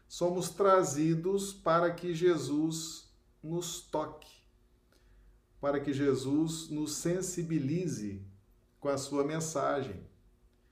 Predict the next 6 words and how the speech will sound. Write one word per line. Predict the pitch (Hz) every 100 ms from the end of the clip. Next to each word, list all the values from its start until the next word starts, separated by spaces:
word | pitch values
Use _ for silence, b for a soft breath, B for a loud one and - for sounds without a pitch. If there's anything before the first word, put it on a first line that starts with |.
| b b b b
nos | 135 135
sensibilize | 170 170 170 151 135 135 180 196 131 123
com | 127
o | 120
seu | - 120
evangelho, | 117 110 98 107 131 113 87 78